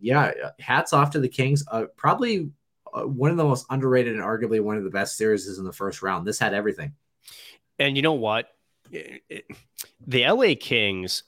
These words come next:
Speaker 2: had probably one of the most underappreciated seasons in, in recent N H L
Speaker 1: Mm-hmm.
Speaker 2: history, honestly. Um,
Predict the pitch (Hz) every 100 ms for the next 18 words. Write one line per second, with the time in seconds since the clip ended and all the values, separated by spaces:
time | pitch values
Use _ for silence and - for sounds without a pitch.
0 | _ _ 123 127 - 127 123 117 120 110
1 | 110 - 120 135 123 - 120 - 107 98
2 | 87 113 104 98 95 95 110 98 92 107
3 | - 92 90 90 - 127 156 - - 82
4 | 196 208 - 85 78 - - 95 90 87